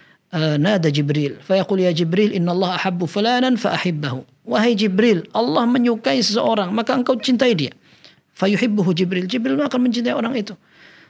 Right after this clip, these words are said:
"Thumma yunadi Jibril fi ahli sama." Jibril akan memanggil malaikat yang tinggal di langit.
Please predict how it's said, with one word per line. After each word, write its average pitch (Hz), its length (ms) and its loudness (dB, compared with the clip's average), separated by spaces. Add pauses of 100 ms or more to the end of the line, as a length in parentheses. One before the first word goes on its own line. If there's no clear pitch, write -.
(120)
"Thumma 233 400 2
yunadi 202 480 0
Jibril 208 400 0
fi 220 160 -2
ahli 185 240 2
sama." - 480 0
Jibril 254 400 0
akan 233 240 0
memanggil 208 720 2
malaikat 233 560 2
yang 233 160 0 (240)
tinggal 208 320 2
di 240 160 0
langit. 175 320 0